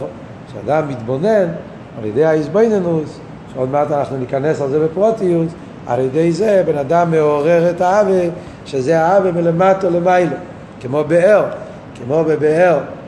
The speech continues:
המים נובעים על ידי שמורידים את העפר, אז המים נובעים מהתהום, למטה למעלה, דרך זה, זה אצל יצחק, יצחק האלוה,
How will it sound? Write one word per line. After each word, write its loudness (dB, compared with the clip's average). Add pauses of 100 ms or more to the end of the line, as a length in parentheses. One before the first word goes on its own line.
(140)
המים 0
נובעים 0
על -2
ידי 0
שמורידים -2
את -6
העפר, 2 (480)
אז -4
המים 2
נובעים 0
מהתהום, 2 (640)
למטה 0 (120)
למעלה, -2 (600)
דרך 2
זה, 2
זה 0
אצל -2
יצחק, -4 (240)
יצחק -4
האלוה, 4